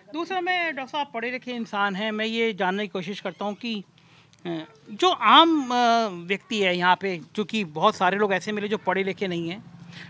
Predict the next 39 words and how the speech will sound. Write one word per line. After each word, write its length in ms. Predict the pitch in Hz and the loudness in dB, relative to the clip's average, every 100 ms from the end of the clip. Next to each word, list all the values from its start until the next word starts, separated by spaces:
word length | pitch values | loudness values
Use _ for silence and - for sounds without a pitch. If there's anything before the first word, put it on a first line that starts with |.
| - | -4
लेकिन 240 | 226 302 285 | 0 4 8
आजकल 340 | 247 - 285 | 8 8 4
के 100 | 294 | 4
दौर 280 | 226 226 240 | 6 6 6
में, 240 | 254 247 | 0 2
अ, 300 | 220 190 170 170 | 0 -2 -8 0
आदमी 420 | 202 208 240 226 | 0 2 -2 0
के 140 | 233 | -2
हाथ 200 | 170 196 226 | 0 0 0
में 60 | |
मोबाइल 420 | 208 180 190 214 214 | -4 -2 0 0 0
है, 140 | 190 | -4
YouTube 360 | 190 185 214 - | -8 -8 -8 -6
चलाते 320 | 185 160 185 | -6 -8 -10
हैं 160 | 180 - | -12 -10
सब, 120 | 175 - | -12 -8
टीवी 280 | 185 190 | -8 -6
भी 220 | 196 202 175 - - _ 196 | -6 -6 -8 -16 -20 _ -2
अगर 220 | 196 180 | 0 0
हैं 160 | 190 | 0
तो 140 | 196 202 | 0 -4
देखते 320 | 185 - 214 | -4 -6 -6
हैं 200 | 185 196 | -4 -6
वो 160 | 170 170 | -6 -10
लोग। 200 | 202 - _ _ - - _ | -12 -14 _ _ -20 -20 _
ये 320 | 220 294 349 - _ - - 208 | 0 2 2 -2 _ -20 -20 -14
जो 400 | 170 302 349 294 196 | 0 2 2 0 -10
बड़ी-बड़ी 640 | 185 165 214 311 294 320 | -18 -2 2 2 2 4
बातें 340 | 214 180 - 220 | 8 8 8 0
होती 320 | 175 - 175 | -2 -6 -8
हैं 120 | 170 | -6
कि 120 | 202 | -6
हमने 360 | 160 190 202 208 | -4 -2 -2 -2
किसानों 440 | 196 185 185 196 | -4 0 2 0
की 140 | 175 196 | 2 2
आमदनी 380 | 170 180 185 | 4 2 -2
दुगनी 300 | 165 170 185 | -2 -2 -2
कर 160 | 165 165 | -6 -10
दी, 280 | 160 170 | -10 -12